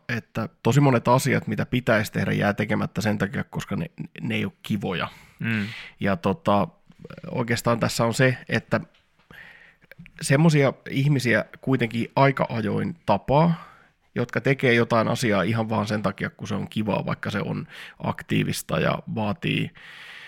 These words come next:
Speaker 1: liikettä ja, ja tota, vaatii ponnistusta. Ja tota,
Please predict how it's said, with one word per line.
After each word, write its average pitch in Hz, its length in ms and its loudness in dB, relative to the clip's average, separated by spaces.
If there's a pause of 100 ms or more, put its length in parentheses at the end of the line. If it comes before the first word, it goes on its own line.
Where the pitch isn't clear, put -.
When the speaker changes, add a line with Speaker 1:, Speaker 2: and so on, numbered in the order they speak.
(360)
Speaker 1:
liikettä 123 580 2 (420)
ja, 107 180 4 (220)
ja 131 200 -4
tota, 104 640 -6
vaatii 101 360 -2
ponnistusta. - 800 -2 (1080)
Ja 110 160 -10
tota, - 540 -6